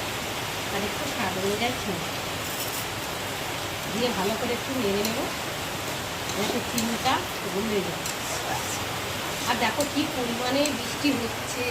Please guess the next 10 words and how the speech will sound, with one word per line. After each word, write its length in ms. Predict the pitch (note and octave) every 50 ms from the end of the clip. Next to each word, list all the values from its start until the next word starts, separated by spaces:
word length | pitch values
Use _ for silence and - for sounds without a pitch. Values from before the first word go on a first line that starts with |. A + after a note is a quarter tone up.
| A3+ G#3 F#3+ F3 E3+ - - - - - - - - - -
তোমাদের 300 | - A#3 A#3+ A#3+ A#3+ C4 C4 C4
ওখানে 200 | C4 C#4 C#4 C4+ -
কোথায় 220 | B3+ A#3+ C4 C4 C4
কোথায় 200 | C#4 C4+ D4 C#4 A3+
বৃষ্টি 240 | - - - - C#4+ C4+ A3+
হচ্ছে 340 | A3+ A#3 - - - - C#4+ C4+ C4+ C4 C4 - - - - - - -
আমাকে 220 | G#3+ A3+ A#3 C4 C4 B3+
কিন্তু 160 | C4 C4+ C4+ B3+ A3+
অবশ্যই 340 | A3 A3+ - - C4+ B3+ G#3
জানিও। 240 | G#3 G3 G#3+ G#3+ G#3+